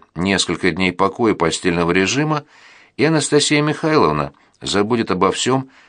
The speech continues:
как о страшном сне. Она в отдельной палате, сейчас спит, а возле двери дежурит охранник,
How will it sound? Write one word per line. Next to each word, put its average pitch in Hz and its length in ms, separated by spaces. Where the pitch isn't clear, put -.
как - 220
о 87 80
страшном 95 500
сне. 85 340
Она 175 280
в 165 40
отдельной 143 440
палате, 85 500
сейчас 123 380
спит, - 420
а 87 160
возле 92 320
двери 104 280
дежурит 85 420
охранник, 101 600